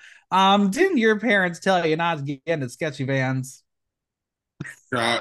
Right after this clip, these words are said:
Speaker 2: it's every season. I think, um, last season was season four, not Titans. Um,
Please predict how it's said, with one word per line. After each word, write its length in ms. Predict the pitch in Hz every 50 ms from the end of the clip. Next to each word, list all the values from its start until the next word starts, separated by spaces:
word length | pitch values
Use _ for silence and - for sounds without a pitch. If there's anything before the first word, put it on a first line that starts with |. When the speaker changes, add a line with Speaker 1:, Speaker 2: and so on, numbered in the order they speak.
| -
Speaker 2:
it's 180 | 127 135 123 -
every 280 | - 123 135 135 151 147
season. 680 | - - - 139 127 117 - 131 123 135 131 127 135 - _ _ _ _ -
I 100 | 123 135
think, 320 | - - - 175 175 170 - - -
um, 320 | 139 135 131 127 120 - -
last 380 | 110 110 104 110 117 - - -
season 480 | 139 139 127 131 139 139 139 139 131
was 220 | 127 123 - - - _ _ _ _ _ _ -
season 600 | - - 139 135 123 131 127 123 117 117 110 110
four, 400 | - - 117 110 110 110 113 113
not 280 | 110 107 104 104 101 - - _ -
Titans. 600 | - 104 98 95 - 95 95 95 98 98 90 - - - _ - - - _ _ -
Um, 400 | 110 113 113 110 104 101 101